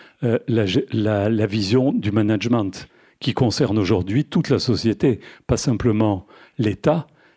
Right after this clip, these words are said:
mais même la gestion individuelle de chacun dans sa logique, euh, de performance personnelle ou, ou d'anti-performance, peu importe,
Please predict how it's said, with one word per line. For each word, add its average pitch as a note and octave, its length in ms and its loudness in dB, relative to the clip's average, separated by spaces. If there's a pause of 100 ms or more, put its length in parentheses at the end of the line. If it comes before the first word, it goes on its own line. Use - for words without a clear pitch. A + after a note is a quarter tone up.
(100)
mais A2 100 2
même A2 220 2
la G#2+ 120 2
gestion A2 500 2
individuelle A2+ 800 0 (480)
de A2 80 2
chacun D3 500 0 (480)
dans A#2 220 0
sa A#2 160 0
logique, G#2 600 0 (440)
euh, G#2+ 240 2
de G2 100 0
performance A#2 680 0
personnelle B2+ 760 0 (440)
ou, G#2 300 2
ou A2 160 0
d'anti-performance, G#2 1000 -2
peu A#2+ 100 -4
importe, A#2+ 420 -2